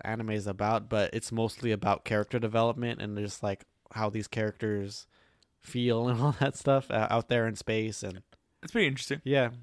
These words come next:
Speaker 1: it sounded pretty interesting. This was directed by Shunhei Yabuta, and he's directed Attack on Titan,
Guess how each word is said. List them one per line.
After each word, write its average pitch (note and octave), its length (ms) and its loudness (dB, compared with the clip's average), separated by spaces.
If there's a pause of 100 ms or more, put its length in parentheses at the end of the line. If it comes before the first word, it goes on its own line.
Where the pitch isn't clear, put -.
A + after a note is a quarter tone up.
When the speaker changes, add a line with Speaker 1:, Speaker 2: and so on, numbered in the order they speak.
(380)
Speaker 1:
it B2+ 80 -8
sounded D#3+ 320 2
pretty G#2+ 240 -2
interesting. G#2 400 -12 (1900)
This C#3 140 -2
was C#3+ 140 2
directed C3+ 640 0
by A2 460 4
Shunhei C#3 800 2
Yabuta, A2 760 0 (340)
and A2 160 -4
he's A2+ 200 0
directed A2+ 680 0
Attack A#2 320 0
on B2 120 -2
Titan, A#2+ 480 0